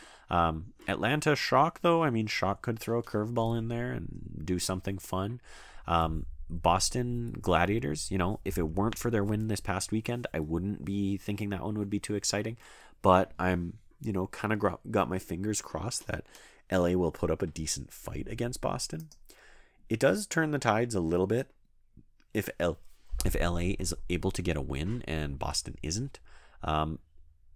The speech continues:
Boston won't really move in the standings, is what I'm seeing. But if the Gladiators get a win, they could potentially move up to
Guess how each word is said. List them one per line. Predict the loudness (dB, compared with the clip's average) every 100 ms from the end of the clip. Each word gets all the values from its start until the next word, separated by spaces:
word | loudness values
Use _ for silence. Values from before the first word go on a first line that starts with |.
| -2
Boston | 4 4 2 0
won't | 0 2
really | 2 2
move | 0 -2
in | -2
the |
standings, | -2 -2 -4 -10 -12 -12 -12 -10
is | -8
what | -6 -6
I'm | -6
seeing. | -6 -8 -8 -12 -14 -18 -18 -18 -18 -2
But | 2 2 0
if | -6 -6 -8 -18 -20 -20 -8
the | -4 -4
Gladiators | -4 -4 -2 0 2 2 0 -2 -6
get | -4 -2
a | -2
win, | -4 -6 -8 -12 -14 -18 -20 -20 -20 -8
they | -2 -2
could | -2 -2 0
potentially | -2 -2 -4 -4 -4 -4
move | -4 -4
up | -4 -6
to | -8 -6 -6 -8